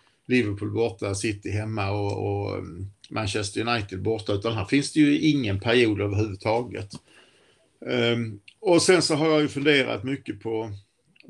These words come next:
på vad, för vad, vad beror det här på? Och jag, och jag tycker man ser två saker. Det ena är att passningskvaliteten är för dålig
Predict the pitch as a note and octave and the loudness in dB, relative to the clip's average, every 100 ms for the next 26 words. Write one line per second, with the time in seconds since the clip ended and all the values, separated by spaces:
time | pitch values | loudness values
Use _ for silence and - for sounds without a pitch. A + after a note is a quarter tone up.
0 | G#2+ A#2 A2+ - - B2+ A#2 G2+ A#2+ D#3+ | -12 -10 -10 -12 -10 -8 -8 -6 -8 -4
1 | B2+ G2+ F#2+ A#2 A#2 - - D#2+ G2 G2 | -2 -2 -4 -4 -4 -6 -6 -6 -8 -10
2 | - - - C3 - C#3+ C#3 D3 C3+ A#2 | -18 -12 -2 0 0 -2 0 -2 -4 -4
3 | A2+ G#2+ A2+ G#2 G2+ _ - - - _ | -4 0 2 2 -4 _ -20 -20 -20 _
4 | _ _ _ _ _ _ _ _ _ - | _ _ _ _ _ _ _ _ _ -12
5 | - F3+ C#3+ A2 A#2+ C#3 D3+ C#3 A#2 C3 | 2 6 6 4 4 4 4 4 6 8
6 | D#3 C#3+ D#3 B2 A2 G#2 - - - _ | 8 8 8 6 4 -2 -12 -14 -20 _
7 | _ _ _ _ _ _ - C#3 C#3+ - | _ _ _ _ _ _ -4 2 2 2
8 | A2+ - G#2 G#2 G2+ A#2 A2+ G2+ G#2 F#2 | -4 -4 -2 -2 0 -2 -2 -4 -4 -4
9 | F#2+ E2 F#2+ G#2 | -4 -4 -4 -4